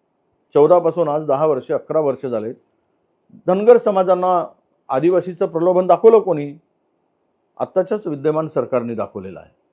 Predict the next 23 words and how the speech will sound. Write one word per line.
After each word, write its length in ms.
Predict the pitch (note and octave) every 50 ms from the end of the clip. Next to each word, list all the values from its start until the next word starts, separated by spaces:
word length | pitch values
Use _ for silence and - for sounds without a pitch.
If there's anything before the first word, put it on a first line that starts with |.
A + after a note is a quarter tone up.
| _ _ _ _ _ _ _ _ _ _ _ -
हे 80 | C#3+ D#3
काही 200 | D#3+ E3+ E3+ D#3
लपून 280 | C3 - D#3+ D#3+ D3
राहिलेलं 360 | C#3 C3 B2 A#2+ A#2 A#2+ A2+ G2
नाही. 160 | F#2+ - - _ _ _ _ _ _ _ _ _ _ _ _ _ _ _ _ _ _ _ _ _ _ _ _ _ _ - _ _ _ -
आणि 200 | - F3 G#3 A3+
राहिला, 480 | F3+ C3+ C#3+ D#3+ F#3+ G3+ F3 D3+ D#3+ - - _ _ _ _ _ _ _ _ _ - A2+ A2+
ज्यावेळेस 460 | C3+ C#3 E3+ G#3 G#3+ G#3+ G#3+ G#3 G#3
मी 80 | G#3+ G#3
मंचावर 420 | F3+ D#3+ E3 D#3 - G3 G3+ F3
गेलो 260 | E3+ E3+ E3+ D#3+ D#3+
होतो 340 | C#3 - - A#2+ C#3+ - - _ _ _ _ _ _ _ _ _ -
त्यावेळेस 580 | C#3+ D#3 F3+ F#3+ F3+ F3+ F#3+ G3 F#3+ - - _ -
कुणबी 360 | D#3+ D#3+ F3 F3+ F3 D#3 A#2 - - _ _ _ _ _ _ _ _ _ _ _ _ _ _ -
मराठवाड्यातील 760 | B2 B2 C#3+ D3 C#3+ C#3+ C#3+ C#3 C3+ B2+ - - D#3 E3+ E3+ - -
ओबीसी, 380 | B2 B2 B2 C3+ C3+ - - C3
मराठवाडा, 520 | A#2+ A#2 B2 A#2+ B2+ B2 B2+ C3+ C#3 - - _ _ _ _ _ _ _ _ _ _ -
मरा-, 220 | A#2+ A#2 B2 -
मराठा 480 | B2+ B2 B2+ C#3 C3+ D3 D3 D#3 F3 - - _ _ _ _ _ -
समाजाच्या 600 | B2+ B2 C3 C3+ C3+ B2 B2 - D3+ D#3 E3+ G3 - _ _ _ _ _ _ _ _ -
संदर्भात 440 | B2 A#2+ B2+ B2+ C#3 C#3+ D#3 D#3+ D#3+ - - - _ _ _ _ _ _ -
हैदराबाद 480 | G#2+ A2 A2+ C#3 D3 D3 D#3 E3 E3 C#3+ C3+
गॅझेटमध्ये 600 | C3 A#2+ B2+ C3+ - - B2+ A#2 A#2+ A#2+ F#2+